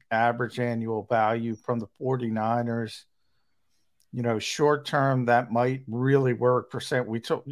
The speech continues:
San Francisco's the number one defense in the N F L. Uh, and,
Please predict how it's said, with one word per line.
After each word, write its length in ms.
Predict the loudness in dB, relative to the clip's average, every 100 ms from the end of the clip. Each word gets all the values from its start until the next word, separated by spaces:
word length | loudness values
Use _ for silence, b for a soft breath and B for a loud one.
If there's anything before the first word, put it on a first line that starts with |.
| -12
San 320 | -2 0 0
Francisco's 560 | -2 -4 -4 -2 -4 -2
the 80 | -2
number 320 | 0 0 -2
one 220 | 0 -2
defense 520 | -2 -2 0 -2 -2
in 80 | -2
the 140 | 0
N 120 | 0 0
F 140 | 0
L. 380 | 0 0 -2 -6 _ _ -4
Uh, 340 | -2 0 -4 -8 b b b b b b b _ _
and, 480 | -4 0 2 2 -2